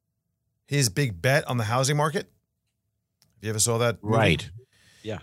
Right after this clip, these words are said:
Speaker 2: it's a good
Speaker 1: Interesting
Speaker 2: movie.
Speaker 1: fellow. Uh, he has a Twitter account with a lot of followers, follows no one, no one, and he deletes his tweets, like, a day later. It's like he's like the Snapchat of Twitter.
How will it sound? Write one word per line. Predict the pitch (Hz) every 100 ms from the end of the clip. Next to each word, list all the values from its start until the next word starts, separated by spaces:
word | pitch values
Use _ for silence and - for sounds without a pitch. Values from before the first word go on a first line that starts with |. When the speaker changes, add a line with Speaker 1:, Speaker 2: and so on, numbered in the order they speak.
| -
Speaker 2:
it's | - 101
a |
good | 117
Speaker 1:
Interesting | 208 208 208
Speaker 2:
movie. | 160
Speaker 1:
fellow. | 147 127 131 165 175 -
Uh, | 127 131 127 131 127 -
he | - 135 190
has | 185 170
a |
Twitter | - 151 147
account | 151 135
with | 104 92 -
a |
lot | 156 175 170
of |
followers, | - 139 120 98 85 -
follows | - 156 160 143 113
no | 127 135 160
one, | 135 101 104 185 202 _ _ _ -
no | 127 120
one, | 107 123 226 - _ _ _ _ _ _ _ _ _ _ -
and | 143
he | 147
deletes | 135 143 156 190 -
his | 156
tweets, | - 190 170 -
like, | 117
a | 110
day | 104 123
later. | 110 107 - - _ _ _
It's | - 170
like | 175
he's | 180
like | 196
the | 165
Snapchat | - 175 190 - 165 156
of | 127
Twitter. | - 113 -